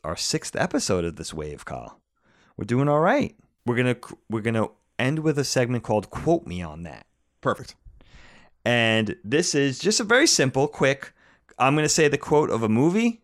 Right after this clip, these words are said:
Speaker 1: Colin's gonna guess what movie that quote is from. If he needs a little help,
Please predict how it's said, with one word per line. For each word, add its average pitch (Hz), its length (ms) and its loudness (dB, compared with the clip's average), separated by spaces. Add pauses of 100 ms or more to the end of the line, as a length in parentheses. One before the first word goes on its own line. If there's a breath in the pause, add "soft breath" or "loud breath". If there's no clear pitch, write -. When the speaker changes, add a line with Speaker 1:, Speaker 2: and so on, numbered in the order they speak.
Speaker 1:
Colin's 127 340 2
gonna 113 160 0
guess 104 180 0
what 85 100 -2
movie 92 260 -4
that 85 200 -2
quote 90 240 0
is - 100 -6
from. 165 360 2 (240 soft breath)
If 120 120 -4
he 131 80 2
needs 139 220 2
a 131 60 2
little 123 220 2
help, 220 400 4